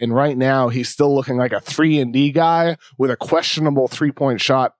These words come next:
off the catch. This year he's shooting in the high thirties. He has not shot in the high thirties anytime ever in the past, so this is either an outlier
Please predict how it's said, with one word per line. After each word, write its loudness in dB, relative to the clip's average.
off 0
the -10
catch. -2
This -2
year 2
he's 2
shooting 2
in 0
the 0
high 2
thirties. 0
He 2
has 0
not 2
shot 2
in -2
the -2
high 0
thirties -2
anytime 2
ever 2
in -2
the -2
past, 0
so 0
this -2
is -4
either 2
an -2
outlier 0